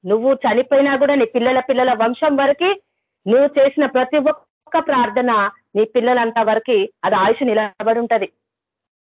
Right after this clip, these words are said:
కదా, దేవుడు అంటాడు మొదటి దినవృత్తాంతం, వెయ్యి, వెయ్యి తరాల వరకు ఆయన కరుణించాడని కదా. దేవుడు అక్కడ మొదటి దినవృత్తాంతంలో దేవుడు అంటాడనమాట, పదహారో అధ్యాయంలో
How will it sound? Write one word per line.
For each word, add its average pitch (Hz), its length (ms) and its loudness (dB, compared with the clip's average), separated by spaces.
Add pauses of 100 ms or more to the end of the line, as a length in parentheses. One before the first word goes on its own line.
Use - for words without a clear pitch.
(140)
కదా, 311 180 0 (220)
దేవుడు 294 320 2
అంటాడు 269 480 0 (200)
మొదటి 233 340 -2
దినవృత్తాంతం, 240 680 0 (760)
వెయ్యి, 269 200 2
వెయ్యి 254 420 0
తరాల 302 360 0
వరకు 294 360 -2
ఆయన 240 260 0
కరుణించాడని 226 760 -2 (800)
కదా. 285 200 0 (340)
దేవుడు 262 260 2
అక్కడ 247 560 0
మొదటి 254 340 0
దినవృత్తాంతంలో 226 1120 -2 (380)
దేవుడు 247 300 4
అంటాడనమాట, 247 960 0 (880)
పదహారో 240 640 2
అధ్యాయంలో 220 1000 0